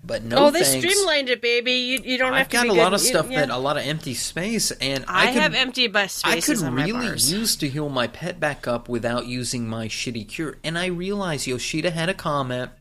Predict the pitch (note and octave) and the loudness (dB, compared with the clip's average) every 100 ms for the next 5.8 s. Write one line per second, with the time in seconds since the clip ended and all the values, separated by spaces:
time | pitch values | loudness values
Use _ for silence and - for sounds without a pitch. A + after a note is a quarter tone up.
0 | _ _ - - A2+ A#2+ D3 C3+ C3 C3 | _ _ -14 -8 -4 -2 -2 0 -2 -2
1 | - B2 A#2 G#2+ A2 A2 - _ _ _ | -6 -6 -4 -4 -4 -6 -10 _ _ _
2 | - E3 E3 D3+ D#3 E3 E3+ - - _ | -6 -2 0 2 2 2 0 -4 -12 _
3 | - C3+ C#3 D#3+ E3+ E3 D3 - - C3+ | -12 -4 -2 -2 0 0 0 -2 -2 -4
4 | B2+ C3 - _ _ - - D#3 E3+ E3+ | -6 -12 -18 _ _ -6 -2 -2 -2 -2
5 | C#3+ C3+ B2 A2 - F#2+ F#2 | -4 -6 -6 -8 -8 -8 -12